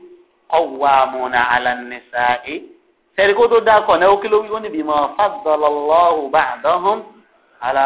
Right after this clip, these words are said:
ba'd. Wípé ètò Ọlọ́run tó ti tò fil azal. Wípé kìwámọ̀, kí yẹn sọ wípé, ẹ wò ó, báyìí ni mo ti fẹ́ kọ́ máa, kí lèyìn máa lọ báyìí.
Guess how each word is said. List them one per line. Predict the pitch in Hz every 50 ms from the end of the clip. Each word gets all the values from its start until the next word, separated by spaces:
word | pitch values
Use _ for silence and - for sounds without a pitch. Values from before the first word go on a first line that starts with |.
| 139 135
ba'd. | - 165 196 180 156 120 - - - _ _ _ _ _ _ _ _ _ _ _ _ _ _ _ _ _ _ _ _ _ _ _ _ _ _
Wípé | _ 127 - 143 143 139 139 139 - - - - _ _ _
ètò | 117 117 113 - - 143
Ọlọ́run | 139 143 151 165 160 147 - -
tó | 139 131
ti | - 131
tò | - - - -
fil | - - 120 117 - -
azal. | 143 147 123 120 117 117 117 - _ _ _ _ - _ _ _ _ _ _ _ _ _ _ _ _ _ _ _ _ _ _ _ _ _ _ _ _ _ _
Wípé | 127 131 - 147 135 - -
kìwámọ̀, | - 139 135 135 147 165 180 180 165 175 170 139 - _ _ _ _ _ _ _ _ _ -
kí | 180
yẹn | 170 156 147 -
sọ | 151
wípé, | 143 151 151 151 160 160 160 156 156 - - - _
ẹ | - 151 151
wò | 147 139 131
ó, | 139 156 175 - - - - _ _ _ _ _ _ _ _ _ _ _ _ _ _ _ _ _ _ _ _ _ _ _ _ _ _ _ _ 185 _ -
báyìí | 175 170 165 151
ni | 143 143
mo | 143 143
ti | 139 135
fẹ́ | 147 147 -
kọ́ | 147 139
máa, | 139 135 135 139 135
kí | - - 156
lèyìn | 151 151 139 127 123
máa | 123 123 123
lọ | 123 123 123
báyìí. | 135 139 135 123